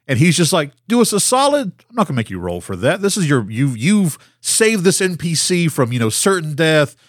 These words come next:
You've brought him ancient magical artifacts and sold for him at penny, you know, at coppers on the gold piece.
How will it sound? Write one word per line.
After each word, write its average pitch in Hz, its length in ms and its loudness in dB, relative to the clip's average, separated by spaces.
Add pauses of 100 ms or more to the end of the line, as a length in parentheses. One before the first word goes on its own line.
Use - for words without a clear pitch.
(120)
You've 170 240 4
brought 165 260 4
him 143 220 2
ancient 180 420 0
magical 160 460 0
artifacts 151 720 0
and 117 120 -8
sold 190 360 4
for 175 100 0
him 156 240 2
at 123 160 -4
penny, 180 240 0
you 139 240 0
know, 131 140 2
at 131 80 -4 (320)
coppers 196 420 0
on 160 140 0
the 143 80 -4
gold 147 300 2
piece. 147 420 0